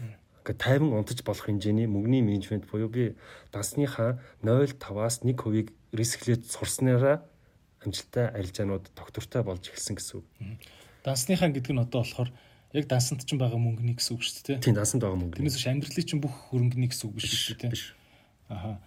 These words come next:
Speaker 2: Тэгэхээр тэгэхээр одоо чинь дансанд чинь 100 доллар байлаа гэж бодоход чи тэрний үсрээд 1 долларыг нь л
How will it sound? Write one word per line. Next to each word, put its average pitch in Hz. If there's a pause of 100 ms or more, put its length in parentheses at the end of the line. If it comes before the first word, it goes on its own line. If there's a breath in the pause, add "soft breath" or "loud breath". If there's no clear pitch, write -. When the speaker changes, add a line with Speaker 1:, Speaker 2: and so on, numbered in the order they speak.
(360 soft breath)
Speaker 2:
Тэгэхээр -
тэгэхээр - (360 loud breath)
одоо 120
чинь 170
дансанд 156
чинь 190
100 180
доллар 147
байлаа 127
гэж 123
бодоход 123
чи 160
тэрний 139 (480 loud breath)
үсрээд 180
1 185
долларыг 139
нь 147
л -